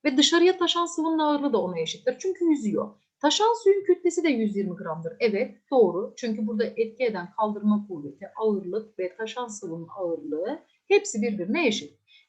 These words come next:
Cismin hacmi yüz yirmi santimetre küptür demiş. Bakalım D eşittir M bölü V'ye bakalım arkadaşlar. Tamam mı? Şimdi burada suyun öz kütlesi bir. E, adam suyun içinde yüzdüğüne göre demek ki bunun öz kütlesi birden daha küçük.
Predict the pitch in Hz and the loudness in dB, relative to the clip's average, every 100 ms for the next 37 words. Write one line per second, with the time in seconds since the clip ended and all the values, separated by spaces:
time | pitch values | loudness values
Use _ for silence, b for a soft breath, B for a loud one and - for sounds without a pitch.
0 | 208 285 285 - 466 370 349 285 415 320 | -2 0 0 2 2 2 -2 0 2 6
1 | 349 381 311 320 320 339 254 208 208 196 | 6 6 6 4 4 0 0 0 2 -2
2 | 180 180 175 175 - 170 160 170 214 - | -6 -12 -14 -16 -12 -10 -6 -4 -4 -4
3 | 320 185 185 196 - 330 339 240 247 285 | -4 -4 -4 -6 -2 0 0 -2 -6 -8
4 | - 180 - - 277 254 196 180 214 208 | -8 -10 -8 -4 -2 0 0 0 0 0
5 | 254 214 208 151 147 - - - - - | 0 -2 -6 -12 -14 -18 -20 -18 -18 -18
6 | _ 247 359 508 285 208 - _ _ - | _ -8 -4 -2 -2 -6 -14 _ _ -14
7 | - - - - _ _ _ _ _ _ | -8 -4 -4 -8 _ _ _ _ _ _
8 | _ 349 370 339 262 - - _ - 269 | _ 4 6 6 4 0 -12 _ -6 2
9 | 294 359 392 392 330 247 214 208 185 294 | 4 4 2 2 -2 -2 -2 -4 0 0
10 | 440 - _ _ 208 214 254 311 311 - | 0 -6 _ _ -8 -2 2 4 2 -2
11 | _ _ _ _ _ - - 254 349 403 | _ _ _ _ _ -20 -4 2 2 2
12 | 294 247 214 233 208 247 269 370 311 359 | 0 4 4 4 0 0 2 2 2 2
13 | 330 381 381 262 285 311 302 302 226 214 | 2 2 0 2 2 2 0 -4 -2 0
14 | 254 262 381 466 - 302 - 208 - - | 0 0 2 4 4 4 0 -8 -10 -18